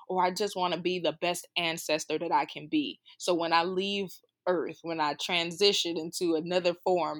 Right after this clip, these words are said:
I want people to know Marie as, you know, an organizer, an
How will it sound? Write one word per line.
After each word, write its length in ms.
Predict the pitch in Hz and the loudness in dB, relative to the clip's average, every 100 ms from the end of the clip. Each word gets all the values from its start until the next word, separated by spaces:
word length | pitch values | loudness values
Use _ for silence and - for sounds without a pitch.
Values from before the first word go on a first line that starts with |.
| - | 2
I 60 | 165 | 2
want 360 | 170 180 175 - | 2 0 0 -2
people 360 | 180 175 165 | -12 -6 -6
to 160 | 160 160 | -6 -8
know 320 | 165 160 156 | -4 -2 -2
Marie 480 | 156 151 156 160 - | -4 -4 0 0 0
as, 480 | 170 160 160 160 - - _ | 0 0 -2 -4 -8 -20 _
you 140 | 190 190 | -8 -4
know, 260 | 165 156 | 2 2
an 140 | 160 - | 2 2
organizer, 760 | 214 220 185 160 156 147 - 160 | 6 6 4 0 0 -2 -2 -4
an 120 | 156 | -6